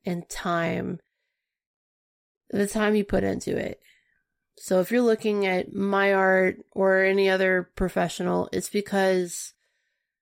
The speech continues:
they have spent countless hours, days, training their eye and their hand to do it. There's people that just do paint pouring.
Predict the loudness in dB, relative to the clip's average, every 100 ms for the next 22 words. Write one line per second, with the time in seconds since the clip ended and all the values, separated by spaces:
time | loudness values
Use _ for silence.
0 | _ _ -8 -2 0 0 -2 -4 -2 -2
1 | -2 -6 -4 -2 -2 -2 -4 -4 0 0
2 | 0 -2 -4 -12 -18 _ -6 -2 -2 -2
3 | -6 -8 -12 -14 _ _ _ _ _ _
4 | _ _ _ _ _ _ _ _ _ _
5 | -14 -4 2 4 4 4 2 2 0 2
6 | 0 -2 -4 -4 -4 -4 -4 -6 -6 -8
7 | -8 -6 -4 -6 -10 -18 _ _ _ _
8 | _ _ _ _ _ _ _ _ _ _
9 | _ _ _ _ _ 0 0 0 -2 0
10 | 2 0 2 2 2 0 -4 2 4 4
11 | 0 -6 0 0 0 0 2 2 0